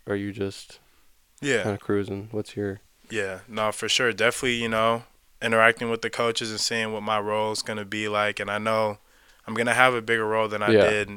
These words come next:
Speaker 2: you know, any of my previous years, even just playing ba-, uh, college
Speaker 1: Yeah.
Speaker 2: basketball. So, um, but I'm excited for it. I don't think it's really pressure. I think it's kinda just what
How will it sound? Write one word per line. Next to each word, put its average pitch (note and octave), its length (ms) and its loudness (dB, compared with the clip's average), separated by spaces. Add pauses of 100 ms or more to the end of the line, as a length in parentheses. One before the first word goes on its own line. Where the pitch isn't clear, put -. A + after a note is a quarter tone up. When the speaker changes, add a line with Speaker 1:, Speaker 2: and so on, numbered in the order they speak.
Speaker 2:
you G2+ 100 -14
know, G2 320 -12 (480)
any G#2+ 200 -4
of G#2 80 -2
my G2+ 140 0
previous G#2+ 560 -4
years, G2+ 260 -6
even G2+ 200 -10
just G2 180 -10
playing G2+ 280 -10
ba-, G2 260 -4
uh, F#2+ 160 -8
college A2 320 -2
Speaker 1:
Yeah. F#2+ 40 -14
Speaker 2:
basketball. G2 600 2
So, G2 340 -10 (600)
um, F#2+ 340 -4
but G2+ 140 -2
I'm C3+ 160 4
excited A#2+ 400 0
for G2 280 -8
it. F2 120 -14
I G2+ 160 -2
don't B2 200 0
think A#2 180 -2
it's - 420 -4 (580)
really G#2+ 240 -2
pressure. A2+ 560 -2 (100)
I G#2 80 -6
think G#2 220 -6
it's - 400 -4 (140)
kinda B2 260 2
just A2 220 -6
what A2+ 300 -4